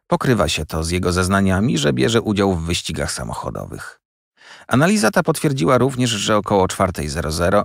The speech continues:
odbierał kolegów, jak i to, że po czwartej dwadzieścia pięć przebywał w miejscu zamieszkania. Paweł, będąc już u babci, sprawdził, czy Iwona kontaktowała się z nim na numer służbowy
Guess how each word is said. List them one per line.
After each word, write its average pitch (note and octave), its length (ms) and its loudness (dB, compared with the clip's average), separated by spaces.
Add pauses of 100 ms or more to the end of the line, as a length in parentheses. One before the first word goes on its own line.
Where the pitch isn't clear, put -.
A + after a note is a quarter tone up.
odbierał A#2 420 2
kolegów, D2+ 640 -6 (380)
jak - 180 0
i D#3 80 -2
to, B2 220 4
że A2+ 160 2
po G2 220 2
czwartej F#2+ 400 -2
dwadzieścia C#2 480 -6
pięć G#2 340 -4
przebywał C#3 560 2
w F2+ 100 0
miejscu G2 360 0
zamieszkania. B1 800 -6 (840)
Paweł, F#2 360 2
będąc F2+ 500 0
już F2 160 -2
u E2+ 100 -4
babci, E2 440 0
sprawdził, F3 480 0
czy C#3+ 140 -2
Iwona A#2 360 0
kontaktowała D#2+ 760 0
się D2 160 -4
z D2 80 -6
nim D2+ 160 -4
na C#2 200 -4
numer D#2+ 340 -2
służbowy D#2 680 -2